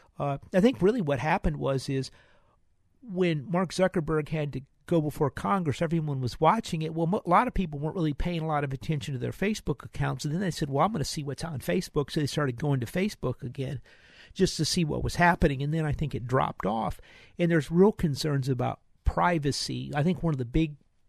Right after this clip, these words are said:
things in the future is gonna be privacy, and one of the biggest violators of privacy appears to be Facebook. So the earnings come out as people are turning away from Facebook, and they're not good,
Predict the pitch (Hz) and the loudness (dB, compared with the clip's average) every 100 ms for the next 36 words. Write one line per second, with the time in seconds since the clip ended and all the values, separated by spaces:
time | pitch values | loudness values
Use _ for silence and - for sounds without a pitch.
0 | _ 175 160 151 139 - 190 190 160 123 | _ -2 0 -2 -4 -2 -2 0 -2 -2
1 | 139 127 120 - 170 190 131 - 131 143 | -2 -4 0 2 2 0 -4 -4 -4 -2
2 | 147 143 147 156 - 117 147 139 139 139 | -2 0 0 -2 0 0 2 0 -2 -2
3 | 123 123 - 196 170 139 139 123 - 139 | -4 -6 -4 -4 -6 -6 -6 -6 -2 0
4 | 123 - 117 117 - 233 - - - - | -2 -6 -10 -8 -6 -6 -6 -8 -10 -14
5 | - - - - _ - 220 165 156 180 | -20 -20 -20 -20 _ 2 4 4 0 0
6 | 311 269 - 165 147 143 151 143 - 170 | 0 -4 -4 -4 -2 -2 -2 -4 -4 -4
7 | - 123 - 165 143 139 131 - 123 - | -4 -6 -4 -4 -6 -6 -6 -6 -6 -4
8 | - - 127 - 120 123 139 - 110 156 | -6 -4 -6 -4 -6 -4 -6 -8 -6 -6
9 | 233 185 | -4 -6